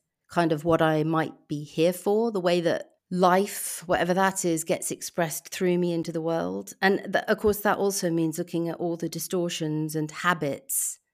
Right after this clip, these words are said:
that have kept my, <laughs> I don't know, other ways of being, like my small-mindedness and my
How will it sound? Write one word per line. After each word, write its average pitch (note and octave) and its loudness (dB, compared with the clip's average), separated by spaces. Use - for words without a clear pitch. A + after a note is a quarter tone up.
that D#3+ 2
have D#3 -6
kept F#3 -4
my, D#3 -2
<laughs> - -20
I F3 -2
don't E3+ -4
know, E3+ -4
other F3 -2
ways E3+ -2
of D#3 -14
being, E3 -2
like D3+ -8
my D#3+ -4
small-mindedness D#3 -4
and D3 -6
my D3 -4